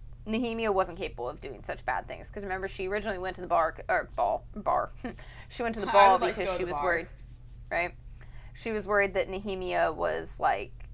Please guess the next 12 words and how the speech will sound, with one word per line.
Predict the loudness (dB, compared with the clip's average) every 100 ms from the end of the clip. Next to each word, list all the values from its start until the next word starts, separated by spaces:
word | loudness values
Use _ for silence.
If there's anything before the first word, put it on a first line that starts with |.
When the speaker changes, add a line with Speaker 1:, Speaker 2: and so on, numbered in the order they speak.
| -14 -14 -14 -14 -4
Speaker 1:
planning | 0 2 0 -6
something | -6 -6 -4 2
bad | 4 4 0
for | -6 -8 -6
Dorian | -4 -4 -4 -8
or | -8
Keo | -6 -4 -4
or | -8 -8
anybody, | -10 -10 -10 -6
like, | -6 -6
anybody | -10 -10 -8 -6 -6 -6
innocent. | -8 -8 -6 -8 -10